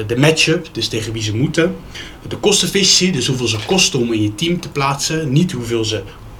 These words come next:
wat de prijs is. Eh, de projected line-up, dus ja, of ze gaan spelen of niet. De scoring history tegen de club die ze moeten. De vorm, eh, dus of ze de afgelopen vijf potten wel hebben gespeeld of niet.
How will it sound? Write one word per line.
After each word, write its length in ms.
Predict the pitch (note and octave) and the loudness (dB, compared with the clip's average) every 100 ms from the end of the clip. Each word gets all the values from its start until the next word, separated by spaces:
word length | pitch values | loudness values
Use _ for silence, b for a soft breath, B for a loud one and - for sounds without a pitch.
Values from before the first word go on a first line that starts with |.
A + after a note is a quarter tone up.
| - | -10
wat 120 | C#3 | -8
de 60 | - | -4
prijs 340 | - B2+ D3+ | 2 4 4
is. 320 | D3+ F3+ - - B B B B B | 4 0 -4 -10 B B B B B
Eh, 120 | B2+ | -2
de 60 | - | 0
projected 440 | C#3+ F3+ F#3+ B2 | 4 4 2 2
line-up, 400 | C3 E3+ F3+ F3+ - - B B B G#2 | 6 6 6 2 -4 -18 B B B -8
dus 220 | A2 A2 | -4 0
ja, 180 | A#2+ G#2 | 0 0
of 100 | - | 2
ze 80 | B2+ | 2
gaan 160 | A#2+ | 2
spelen 360 | A2+ D3+ D#3 D#3 | 2 4 6 6
of 60 | D3+ | 6
niet. 320 | D3 D3 - | 4 2 -2
De 80 | A2 | 0
scoring 440 | - G3 F#3+ D#3+ | 4 6 6 6
history 380 | E3 - C#3 A#2 | 4 2 0 -2
tegen 300 | - C#3 G#2 | -2 -2 -4
de 140 | G2+ F#2+ | -8 -4
club 240 | D#3+ - | -4 -4
die 120 | A2+ | -4
ze 100 | G#2 | -2
moeten. 340 | B2 E3+ F3 F#3+ - B B B B B | 0 2 0 0 -8 B B B B B
De 120 | A2 | -8
vorm, 420 | - E3+ F#3 G3 G#3 - - - - - - - | 2 4 4 2 -6 -14 -14 -14 -14 -12 -10 -8
eh, 100 | - B2 | -6 -4
dus 160 | A2 | -2
of 120 | - - | 0 0
ze 100 | C#3 | 0
de 60 | |
afgelopen 440 | - E3+ C#3+ C3+ A2+ | 0 2 2 2 0
vijf 240 | C3 - | -2 0
potten 260 | D3 C#3 A2 | 0 0 -2
wel 80 | A2+ | -2
hebben 180 | A2+ G#2 | -2 -2
gespeeld 380 | - E3 F3 | 0 2 2
of 100 | D3+ | 2
niet. 300 | D#3 F3 F3+ | 2 2 0